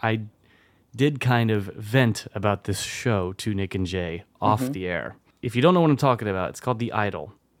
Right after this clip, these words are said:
Speaker 1: It's on
Speaker 2: Okay.
Speaker 1: H B O. The first season just wrapped last night, last Sunday night. It was,
Speaker 2: All right.
Speaker 1: uh, five episodes. And, uh, it starred Lily Rose Depp,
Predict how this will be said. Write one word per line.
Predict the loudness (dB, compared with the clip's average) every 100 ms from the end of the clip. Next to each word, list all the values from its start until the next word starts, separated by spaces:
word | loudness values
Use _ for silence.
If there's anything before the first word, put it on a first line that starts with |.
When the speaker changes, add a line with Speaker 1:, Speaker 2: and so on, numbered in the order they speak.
| _
Speaker 1:
It's | -2
on | 2
Speaker 2:
Okay. | 4
Speaker 1:
H | 2 -2
B | -2
O. | -2 -4 -8 _
The |
first | -4 0 0
season | 0 0 2 2
just | 4 2 0 -12 -10
wrapped | 0 2 0 -4 -4
last | -2 -2 -4
night, | -8 -8 -12 -18 _
last | -6 -6 -6
Sunday | -8 -8 -8
night. | -10 -12 _ _ _ _
It | -6 -4
was, | -4
Speaker 2:
All |
right. | -6 -14
Speaker 1:
uh, |
five | -18 0 2 4
episodes. | 0 -4 -8 -8 -8 -8 -12 -18 -20 -20 _ _ _ _ -20 -20 -20 -20 -20 -6
And, | 0 4 4 4 2 0
uh, | 0 2 2
it | 0
starred | -4 0 4 4 2 -2 -12 -16
Lily | -6 2 4 6 4
Rose | 4 6 8 6
Depp, | 4 0 0